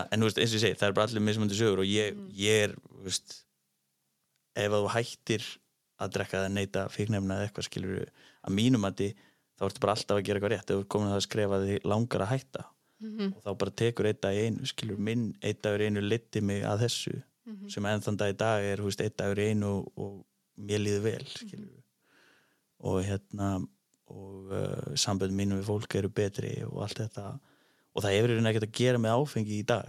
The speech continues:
Speaker 1: skilurðu. Þetta er
Speaker 2: Mhm.
Speaker 1: bara mín, hvernig ég tek á við vandamál eða tekst á við lífið.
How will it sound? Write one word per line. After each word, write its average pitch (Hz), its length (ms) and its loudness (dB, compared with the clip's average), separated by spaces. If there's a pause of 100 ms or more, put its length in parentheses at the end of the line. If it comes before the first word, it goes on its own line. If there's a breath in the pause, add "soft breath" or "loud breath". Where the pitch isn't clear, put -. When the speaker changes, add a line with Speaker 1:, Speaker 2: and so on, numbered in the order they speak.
Speaker 1:
skilurðu. - 440 -6 (260)
Þetta 214 160 -12
er 214 40 -8
Speaker 2:
Mhm. 101 40 -10
Speaker 1:
bara 101 140 -2
mín, 107 460 2 (180)
hvernig 98 240 0
ég 110 180 2
tek 107 220 0
á 107 120 4
við 101 300 2 (380)
vandamál 98 380 0
eða 95 140 -4
tekst 101 220 -2
á 101 120 2
við 98 180 0
lífið. 107 320 -2